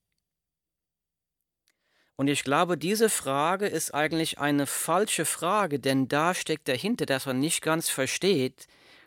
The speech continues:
wie es mit Übersetzungen aussieht. Und ich glaube, die Annahme war, dass man eine Übersetzung von einer anderen übersetzt und so weiter.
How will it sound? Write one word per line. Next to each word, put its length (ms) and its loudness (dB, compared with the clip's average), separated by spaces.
wie 140 2
es 100 0
mit 120 0
Übersetzungen 800 2
aussieht. 760 -2
Und 200 2
ich 120 0
glaube, 280 4
die 220 2
Annahme 480 4
war, 240 2
dass 280 2
man 380 2
eine 240 2
Übersetzung 1000 2
von 120 2
einer 240 4
anderen 280 4
übersetzt 580 0
und 100 -2
so 160 -2
weiter. 440 -2